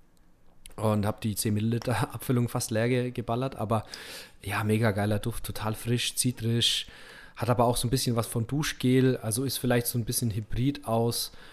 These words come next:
ähm, Mandorino di Amalfi und,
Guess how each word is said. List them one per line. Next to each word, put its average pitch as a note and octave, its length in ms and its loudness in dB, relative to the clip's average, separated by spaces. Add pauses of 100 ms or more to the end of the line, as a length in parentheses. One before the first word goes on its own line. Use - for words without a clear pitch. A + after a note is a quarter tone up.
(320)
ähm, G#2+ 640 2 (340)
Mandorino A#2+ 540 2
di A#2 200 -2
Amalfi A#2+ 760 0 (240)
und, D3 880 0